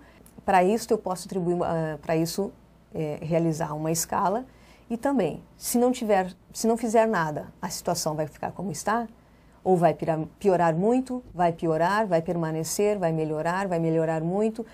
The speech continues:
Então, esse tipo de perguntas eu vou fazer para aquele problema, para aquela atividade e atribuir essa pontuação. O somatório dessa pontuação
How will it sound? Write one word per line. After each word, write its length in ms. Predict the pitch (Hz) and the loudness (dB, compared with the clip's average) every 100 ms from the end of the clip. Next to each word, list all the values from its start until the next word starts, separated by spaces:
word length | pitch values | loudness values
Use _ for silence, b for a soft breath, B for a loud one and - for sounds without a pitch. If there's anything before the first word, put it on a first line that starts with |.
| B | B
Então, 180 | - 196 | 0 4
esse 240 | 202 247 233 | 4 4 -2
tipo 320 | - 226 226 | -4 -2 -2
de 140 | 185 | -2
perguntas 920 | 220 214 185 196 247 311 320 320 - - | 0 0 2 0 0 -2 -2 -2 -4 -4
eu 80 | 175 | -4
vou 140 | 170 | -4
fazer 520 | 170 175 196 220 294 - b b _ | -4 -4 0 2 0 -4 b b _
para 140 | - 170 | -2 -2
aquele 280 | - 160 | 0 -2
problema, 460 | 160 190 190 220 262 | 0 -2 0 0 0
para 120 | 262 | -2
aquela 220 | 165 160 | -2 -2
atividade 680 | 160 202 214 226 196 233 247 262 | -2 -4 -4 -2 -2 -4 -4 -2
e 100 | 254 | -2
atribuir 360 | 247 226 196 | -2 -2 -2
essa 160 | 202 202 | -2 -6
pontuação. 560 | 202 196 226 - - - _ _ _ _ - - - - - - - _ - - B B B B - - | -10 -6 -6 -6 -8 -14 _ _ _ _ -20 -20 -20 -20 -20 -20 -20 _ -20 -20 B B B B -10 -6
O 40 | |
somatório 680 | 165 - 202 196 180 156 165 | -2 0 0 0 2 2 2
dessa 340 | 170 208 208 | 0 0 0
pontuação 720 | 208 180 175 233 - 220 254 | -2 -4 -4 -4 -2 -2 -2